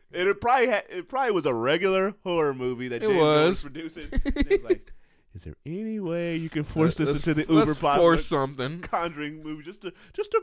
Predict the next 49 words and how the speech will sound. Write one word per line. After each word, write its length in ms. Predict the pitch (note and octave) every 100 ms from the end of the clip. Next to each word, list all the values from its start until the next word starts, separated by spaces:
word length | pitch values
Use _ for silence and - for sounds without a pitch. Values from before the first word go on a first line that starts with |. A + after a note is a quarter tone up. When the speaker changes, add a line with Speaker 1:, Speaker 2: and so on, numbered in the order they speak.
| -
Speaker 2:
build 280 | B3+ B3+ A#3
up 100 | G3
more 240 | A3 A3+
anticipation 800 | G#3+ A3 A3+ A3+ - A3 A3+ A3
for 240 | G#3 G#3
it? 100 | F#3+ _ -
He's 100 | F#3+
like, 120 | D3+ C3+
"All 40 |
right, 200 | A2+ G2+ - -
I'll 100 | D3
put 200 | C#3 G#2
one 160 | D#3 F3+
character 320 | F#3 E3+ E3
that 120 | D3
nobody 300 | D3 C#3+ C#3
remembers, 480 | C3+ B2+ A2+ A#2+ - _ -
and 480 | C3 B2+ A#2+ B2+ E3
<laughs> 40 | B3+
I'm 240 | A#3 - -
gonna 240 | D3+ C#3+
throw 260 | - D#3+ D3
him 160 | C3+
in 80 | C3
the 80 | A#2
movie." 140 | A2
Speaker 1:
I 100 | D3
don't 160 | A#3 F#3+
know 220 | F3+ F#3+
this 200 | F3+ F3+
information 600 | E3+ E3+ D#3 D#3 D3+ D#3
now, 240 | C3+ C3 B2+
and 140 | A2+
when 120 | A#2+
I 100 | D3
go 160 | D3+ C#3+
see 240 | - D3+
that 180 | C3 A2
movie, 180 | A2 A2
I'm 160 | A2+ A#2
not 220 | C3 A#2
gonna 180 | A2 G2+
remember 380 | G#2 A#2 A2
that's 240 | G2 G#2 A2+
Speaker 2:
Yeah. 60 |
Speaker 1:
what 100 | G#2+
he's 100 | G#2 G#2
from. 360 | A2 G2 F#2
Speaker 2:
<laughs> 60 | -